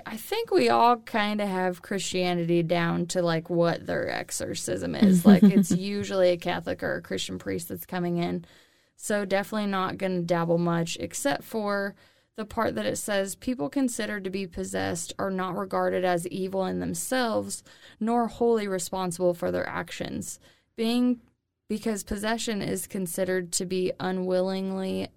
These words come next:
Speaker 1: manipulated by a demon resulting in harm to self or others."
Speaker 2: So
Speaker 1: Uh,
Speaker 2: that's kind of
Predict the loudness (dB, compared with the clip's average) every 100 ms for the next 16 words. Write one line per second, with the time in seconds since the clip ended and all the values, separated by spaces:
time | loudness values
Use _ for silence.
0 | -12 -4 -2 -2 -2 -2 -2 -2 -4 -6
1 | -4 -2 0 0 -2 -4 -4 -2 0 0
2 | -2 -6 -6 -6 -6 -4 -4 -2 -2 -4
3 | -6 -6 -6 -6 -6 -8 -10 -12 -14 -16
4 | _ _ _ _ _ _ 0 6 8 8
5 | 4 2 4 4 2